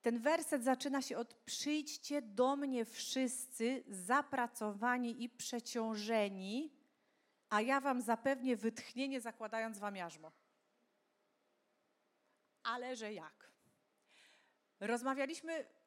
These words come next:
na pierwszym kazaniu z tej serii o tym, czym jest jarzmo. Że ono służy do tego, żeby dwa woły mogły iść razem, ciągnąć za sobą ciężar, orkę, co tam, nie wiem.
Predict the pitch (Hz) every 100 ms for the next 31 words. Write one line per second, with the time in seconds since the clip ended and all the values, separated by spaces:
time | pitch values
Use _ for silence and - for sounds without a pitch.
0 | _ 220 208 208 311 339 247 220 208 208
1 | 202 196 - 208 214 208 214 214 233 -
2 | - 247 240 247 - 240 208 175 156 170
3 | _ _ _ _ _ _ _ _ _ _
4 | _ _ _ - - _ 175 208 247 269
5 | 269 - - - 294 311 269 269 302 302
6 | 262 214 196 214 208 208 - _ _ 175
7 | 180 254 294 220 254 262 294 262 226 208
8 | 214 247 - 208 202 190 185 202 339 320
9 | _ _ _ _ _ _ _ _ _ _
10 | - 262 294 277 247 233 - 208 202 196
11 | 233 247 233 226 214 - 233 233 233 -
12 | 208 202 196 202 196 190 196 185 196 175
13 | 175 247